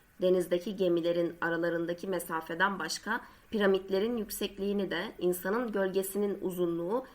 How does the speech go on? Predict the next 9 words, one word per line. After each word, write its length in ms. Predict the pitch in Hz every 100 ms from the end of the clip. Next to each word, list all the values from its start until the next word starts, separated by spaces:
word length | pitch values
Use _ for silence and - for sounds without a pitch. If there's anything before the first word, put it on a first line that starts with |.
| -
kendi 380 | - 202 226 262
boyu 220 | 220 254
kadar 240 | 254 180 170
olduğu 380 | 165 165 170 170
zamanı 480 | 170 165 160 165
bekleyerek 600 | 190 196 175 170 214 -
ölçmüştür. 680 | 165 165 - 160 - - - - - - -
Fakat 380 | 220 208 180 -
Thales 400 | 208 208 208